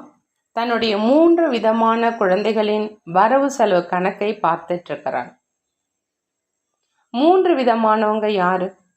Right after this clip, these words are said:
ஒன்று, முகவம்சாவளி பிராமணர்கள். யார் பாப்தாதாவோடு சேர்ந்து புது உலக ஸ்தாபனை காரியத்துல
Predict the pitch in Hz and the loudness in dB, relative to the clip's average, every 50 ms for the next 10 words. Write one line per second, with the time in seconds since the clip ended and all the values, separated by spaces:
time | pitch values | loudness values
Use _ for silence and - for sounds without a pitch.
0 | _ _ _ _ _ _ _ _ _ _ _ _ _ _ _ - 135 135 165 190 | _ _ _ _ _ _ _ _ _ _ _ _ _ _ _ -8 -6 -4 -4 -4
1 | 175 196 196 254 349 - - - _ _ _ _ _ _ _ _ _ _ _ _ | -2 -4 -4 -4 -4 -6 -10 -16 _ _ _ _ _ _ _ _ _ _ _ _
2 | 226 247 302 302 302 392 370 302 226 196 185 - - 208 190 185 180 175 170 220 | -2 0 0 2 4 2 2 2 0 -2 -4 -4 -2 -2 0 0 0 -2 -4 -4
3 | 254 208 165 160 156 151 160 165 156 151 120 - - - - _ _ _ _ _ | -6 -2 0 0 0 0 -4 -6 -8 -10 -10 -10 -12 -16 -18 _ _ _ _ _
4 | _ _ _ _ _ _ _ _ _ _ _ _ _ _ _ _ _ _ _ _ | _ _ _ _ _ _ _ _ _ _ _ _ _ _ _ _ _ _ _ _
5 | _ _ _ _ _ _ _ _ _ _ - 185 202 208 208 240 285 339 349 294 | _ _ _ _ _ _ _ _ _ _ -6 0 2 4 6 6 6 4 2 2
6 | 220 202 196 208 208 208 254 247 247 254 269 262 262 262 262 262 262 269 262 254 | 2 4 4 4 2 4 4 4 4 4 2 2 4 4 4 2 2 0 -2 -2
7 | - 240 208 185 180 170 160 151 151 147 180 269 320 381 - - _ _ _ _ | -2 0 0 0 0 -2 -4 -4 -4 -2 -2 -2 -4 -6 -8 -14 _ _ _ _
8 | _ _ - 254 233 311 320 320 302 294 285 285 277 269 262 262 - 247 214 214 | _ _ -6 -2 0 2 2 4 4 4 4 2 2 0 0 0 0 2 2 2
9 | 196 214 233 226 226 226 - - 208 196 190 208 208 190 185 - 190 190 170 | 2 2 0 -2 -2 -2 0 0 0 2 2 0 -2 -4 -2 -2 0 2 2